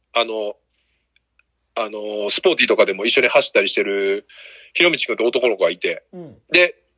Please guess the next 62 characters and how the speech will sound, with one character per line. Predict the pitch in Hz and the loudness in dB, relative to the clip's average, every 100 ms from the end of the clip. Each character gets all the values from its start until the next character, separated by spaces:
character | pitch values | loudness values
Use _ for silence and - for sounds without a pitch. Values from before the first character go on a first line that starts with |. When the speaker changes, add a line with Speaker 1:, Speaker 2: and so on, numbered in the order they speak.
| _ _ - | _ _ 2
Speaker 1:
そ | 185 | 6
の | 175 | 6
子 | 175 175 | 6 4
と | 147 | 4
一 | |
緒 | 107 | 2
に | 117 | -2
行 | |
っ | |
て | 123 | -2
た | 104 | -2
ん | |
で | 90 | -4
す | |
け | - _ - 127 | -10 _ 0 0
ど、 | 101 | 2
そ | - 165 | 0 0
の | 160 - - - _ | 0 -2 -10 -20 _
展 | - 247 247 | 0 0 0
示 | 240 | -2
し | 220 | 0
て | - 226 | 4 4
あ | 120 | 4
る、 | 110 101 - _ _ _ _ _ _ | 2 -4 -6 _ _ _ _ _ _
え | - 101 95 | -2 0 0
ー | |
っ | - | -4
と、 | 196 175 | -4 -4
五 | - 170 | 0 0
十 | 190 202 | 2 4
枚 | 196 | 4
ぐ | 196 | 6
ら | 160 | 2
い | |
の | - | 0
T | - 123 | -4 -4
シ | 113 | -2
ャ | 123 | -4
ツ、 | 147 127 - - | -4 -8 -10 -4
全 | - 202 220 | -2 0 -2
部 | - | -2
そ | 131 | 0
の | |
ひ | 127 | 0
ろ | 156 | 0
み | - | -2
ち | |
く | - | -6
ん | 98 | -8
の | 87 | -4
私 | - 135 | -2 -2
物 | 135 165 | -2 -2
な | 131 | -2
ん | |
で | 85 | -2
す | - | -8
よ。 | - _ - | -12 _ -18
Speaker 2:
え | 170 165 - 226 | -14 -10 -6 -6
ー、 | - | -8
す | - | -14
ご | 156 175 | -6 -2
っ。 | 185 | -2